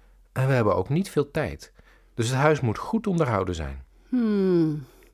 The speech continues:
Speaker 2: Dan kunnen jullie het beste een relatief nieuw huis kopen. In welke wijk zoeken jullie?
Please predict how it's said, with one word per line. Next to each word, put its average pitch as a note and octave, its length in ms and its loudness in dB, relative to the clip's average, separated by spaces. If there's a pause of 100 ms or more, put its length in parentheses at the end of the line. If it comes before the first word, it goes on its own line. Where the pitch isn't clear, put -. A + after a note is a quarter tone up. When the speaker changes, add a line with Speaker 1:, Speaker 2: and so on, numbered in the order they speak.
(580)
Speaker 2:
Dan F3 140 0
kunnen A#3 200 4
jullie F#3+ 140 2
het F3 120 2
beste G#3+ 260 0
een D#3+ 80 2
relatief F3 400 0
nieuw A#3 380 6
huis C#3 300 0
kopen. A#2+ 520 -4 (840)
In F3+ 120 2
welke F3 260 2
wijk E3+ 280 4
zoeken - 220 -8
jullie? G#3 320 0